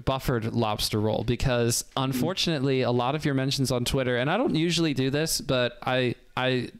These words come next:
Speaker 1: I haven't been able to talk to you a whole lot leading up to this interview, right? So I thought,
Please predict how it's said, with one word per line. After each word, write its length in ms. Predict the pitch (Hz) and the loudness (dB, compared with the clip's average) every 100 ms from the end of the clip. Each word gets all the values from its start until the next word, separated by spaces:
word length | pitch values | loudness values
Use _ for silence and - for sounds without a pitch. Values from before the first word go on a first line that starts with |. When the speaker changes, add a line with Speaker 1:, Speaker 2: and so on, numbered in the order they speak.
| - | -6
Speaker 1:
I 140 | 117 - | -4 -4
haven't 540 | 120 127 127 113 - | -2 -2 -2 -4 -6
been 140 | 127 | -2
able 200 | 123 117 | -2 -2
to 380 | 117 - 113 110 | -2 0 2 0
talk 260 | - 123 113 | 0 -2 -2
to 120 | - | -2
you 80 | 120 | -2
a 100 | 113 | 0
whole 160 | 117 113 | 0 0
lot 180 | 113 | 0
leading 260 | 117 117 113 | 0 0 0
up 120 | 113 | 0
to 100 | - | 0
this 160 | 107 - | -2 0
interview, 360 | 117 110 110 | 0 0 2
right? 200 | 107 113 | 2 0
So 220 | 110 117 113 | 0 0 0
I 60 | |
thought, 260 | 110 117 | 0 -2